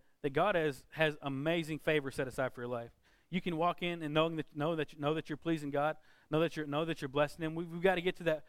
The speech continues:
we've gotta get to that place to where, um, we're not afraid to go in the presence of God and, and, and get, and get, and get fixed a little bit, because we, we see the work side of things, we see the energy side of things, but we gotta get to that place where we value the,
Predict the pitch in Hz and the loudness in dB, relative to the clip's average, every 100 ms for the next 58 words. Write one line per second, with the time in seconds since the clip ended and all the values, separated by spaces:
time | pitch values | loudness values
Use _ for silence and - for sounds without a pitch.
0 | - _ 165 185 175 175 - 151 - 165 | -20 _ 2 2 2 0 0 -2 2 0
1 | 160 - 147 139 - _ _ _ _ _ | 0 -2 0 0 -2 _ _ _ _ _
2 | _ _ _ - 143 - - - 147 175 | _ _ _ -2 -2 -4 -14 0 4 4
3 | 165 180 160 170 160 - 165 135 131 151 | 4 0 2 2 2 0 0 0 2 4
4 | 143 143 151 151 151 151 180 - 147 180 | 4 -2 -6 -6 -6 -4 -6 -4 -4 -6
5 | - - 143 170 - 190 - 117 113 104 | -8 -8 -4 -4 -4 -6 -6 -10 -10 -12
6 | - _ _ _ _ _ _ _ _ - | -16 _ _ _ _ _ _ _ _ -10
7 | 139 139 147 135 147 139 143 - 165 135 | -2 -2 -4 -6 -4 -4 -6 -6 -4 0
8 | 156 - 156 147 160 143 131 160 143 147 | -2 0 0 0 -4 -4 -8 -6 -4 -4
9 | 147 147 156 139 151 147 - _ _ - | -6 -2 -2 -2 -6 -6 -10 _ _ -2
10 | 147 147 180 190 180 180 165 165 156 147 | 0 2 2 2 0 -2 0 0 0 -2
11 | 139 123 156 165 160 139 | -2 2 4 4 0 -2